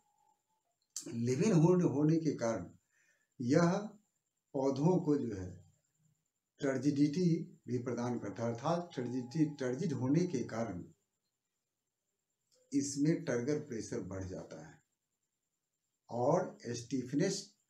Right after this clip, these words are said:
कॉर्नर्स के थिकनिंग्स के कारण, ये दोनों कारण से यह पौधों को मैकेनिकल सपोर्ट देता है और यह पौधों को फ्लेक्सिबल भी बनाता है।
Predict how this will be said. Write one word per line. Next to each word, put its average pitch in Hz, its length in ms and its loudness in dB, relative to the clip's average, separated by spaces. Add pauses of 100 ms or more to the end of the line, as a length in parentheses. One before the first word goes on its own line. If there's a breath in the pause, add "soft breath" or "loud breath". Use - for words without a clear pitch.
(260)
कॉर्नर्स 135 540 -2
के 123 240 -4
थिकनिंग्स 123 440 -2
के - 140 -8
कारण, 101 300 -6
ये 113 80 -4
दोनों 143 360 0
कारण 120 380 0
से 92 320 -6 (460 soft breath)
यह 120 120 -4
पौधों 123 400 -2
को 151 180 0
मैकेनिकल 117 540 -2
सपोर्ट 98 460 -10
देता 95 320 -8
है 143 300 -8 (340 soft breath)
और 120 60 -4
यह 151 180 4 (800)
पौधों 123 380 4
को 151 260 -2
फ्लेक्सिबल 120 520 -2
भी 107 160 -8
बनाता 98 420 -8
है। - 200 -18